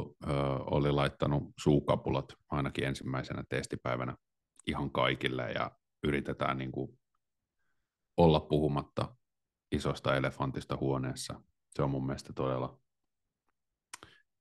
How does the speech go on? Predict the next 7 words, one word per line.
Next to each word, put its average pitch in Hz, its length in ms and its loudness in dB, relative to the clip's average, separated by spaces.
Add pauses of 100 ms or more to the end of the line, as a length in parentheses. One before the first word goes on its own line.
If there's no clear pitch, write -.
(200)
jotenkin 71 580 0 (460)
selkärangatonta 67 920 -2
ja 71 160 2 (1600)
jotenkin 71 480 -4 (840)
halveksittavaa, 73 840 2 (460)
halveksittavaa 87 540 6
käytöstä 76 480 4